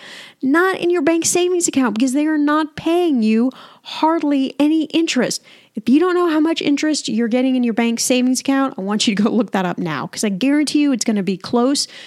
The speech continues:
to the number zero, right? What I always recommend is saving them in something called a high yield savings account. You're gonna earn a little bit more interest, somewhere north of one percent.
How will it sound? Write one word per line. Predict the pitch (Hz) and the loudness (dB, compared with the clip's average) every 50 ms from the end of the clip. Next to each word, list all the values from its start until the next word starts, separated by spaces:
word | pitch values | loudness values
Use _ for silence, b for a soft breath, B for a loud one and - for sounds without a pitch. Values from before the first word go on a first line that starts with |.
| B B B | B B B
to | - 240 | -2 0
the | 240 | 0
number | 226 220 220 220 202 208 196 - - | 2 2 2 2 0 0 -2 -2 -4
zero, | 196 - - 202 202 190 175 190 - | -6 -4 -2 0 0 0 0 -4 -6
right? | - 190 190 202 214 226 - B B B B B B B B B B B B B B _ | -4 -2 0 0 0 0 -2 B B B B B B B B B B B B B B _
What | - 214 240 - | -4 -2 -2 0
I | - 254 277 285 | 2 2 2 2
always | 311 330 330 330 294 | 2 0 0 0 0
recommend | 285 269 269 294 269 262 254 254 247 | 0 0 0 0 0 2 0 0 -2
is | - 220 - | -2 -4 -4
saving | - - 262 240 240 254 240 269 269 | -2 -2 0 0 0 0 0 0 0
them | 269 262 262 254 - | 0 -2 -2 -2 -2
in | 247 226 | -2 -2
something | - - 269 247 247 262 247 | -2 -2 -4 -2 -2 -4 -4
called | - - - - | -4 -4 -4 -4
a | 233 | -4
high | 208 - - - - 285 285 277 285 | -4 -6 -8 -6 -2 -2 0 0 0
yield | 277 269 247 254 269 277 269 262 220 | 0 0 0 2 2 2 0 0 -2
savings | - - - - 254 254 247 254 254 233 - | -2 -2 0 0 0 2 2 2 0 0 0
account. | 226 214 - - - 165 151 - - - - B B B B B B B B - | -2 -4 -6 -10 -10 -10 -10 -10 -10 -12 -14 B B B B B B B B -2
You're | 254 269 | 0 0
gonna | 320 320 | 2 2
earn | 311 311 | 0 0
a | 320 311 | -2 0
little | 294 294 311 330 | 0 0 2 2
bit | 320 294 311 285 | 2 0 0 -2
more | - - 277 277 | -2 -2 -2 -2
interest, | 269 294 294 - 294 254 220 220 - - - - | -2 -2 -2 0 0 0 0 0 -2 -4 -4 -4
somewhere | - - - 302 294 285 285 302 302 302 302 311 311 302 311 311 294 | -4 -2 0 0 2 2 2 2 2 2 2 2 0 0 0 0 0
north | 269 269 262 277 285 269 - | 2 2 2 0 0 0 -2
of | 277 233 | -2 0
one | 233 226 240 247 254 247 | 2 2 2 2 2 0
percent. | - 247 - - 294 269 247 - - - | 0 -2 0 0 0 0 0 -2 -4 -8